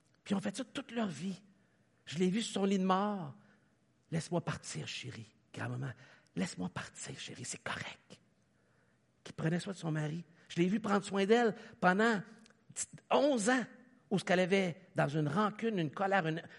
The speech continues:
une affliction qu'elle avait vécue, fermé son cœur et tombé en dépression. Onze ans, il l'a aimé. Il a pris soin d'elle. Quand elle était plus là, qu'elle était une locumène, littéralement. Et il l'a vu quand elle est ressuscitée de là pour avoir une nouvelle femme qui était dure à reconnaître, puis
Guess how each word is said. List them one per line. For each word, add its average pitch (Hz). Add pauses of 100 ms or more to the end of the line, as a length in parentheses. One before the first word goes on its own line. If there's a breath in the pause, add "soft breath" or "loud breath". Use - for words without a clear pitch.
une 170
affliction 214
qu'elle 226
avait 165
vécue, 156
fermé 220
son 190
cœur 185 (480 soft breath)
et -
tombé 175
en 175
dépression. 170
Onze 160
ans, 156
il 147
l'a 143
aimé. 143 (1080)
Il 170
a 170
pris -
soin 170
d'elle. 170 (300 soft breath)
Quand 185
elle 175
était 170
plus -
là, 226
qu'elle 214
était -
une 185
locumène, 196
littéralement. 139 (500 soft breath)
Et 170
il 185
l'a 180
vu 170
quand 214
elle 175
est 175
ressuscitée 247
de 220
là 233 (200 loud breath)
pour 202
avoir 208
une 202
nouvelle 220
femme 233
qui 190
était 185
dure 208
à 190
reconnaître, 208
puis 175